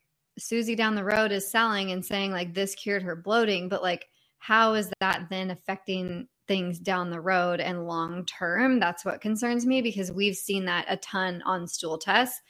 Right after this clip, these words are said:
We have clients come to us, and there's research to support this too, but we have clients come to us that have been on oregano oil or other antimicrobials for years, and they have, like, no good gut bacteria. And I'm like, "Well, no wonder you're bloated.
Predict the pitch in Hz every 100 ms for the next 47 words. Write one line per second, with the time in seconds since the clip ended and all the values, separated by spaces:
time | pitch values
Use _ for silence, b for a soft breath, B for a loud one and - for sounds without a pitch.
0 | b b _ 196 196 - 196 190 - -
1 | 185 180 196 190 190 - 277 254 214 180
2 | 180 185 165 - 175 - - 185 180 160
3 | - - 233 202 185 180 185 170 b b
4 | b 226 226 226 202 202 - 202 190 185
5 | 185 180 175 - 202 196 175 170 202 202
6 | 196 202 180 190 185 180 175 196 202 185
7 | 180 190 175 165 196 185 185 170 170 -
8 | b b - 214 202 196 233 226 214 202
9 | 196 196 196 196 190 175 165 - _ _
10 | _ - 190 180 175 170 170 175 180 -
11 | 143 - - 185 - - - - - -
12 | - 208 196 175 175 - 220 233 240 262
13 | 427 339 - 175 170 180 240 - 202 240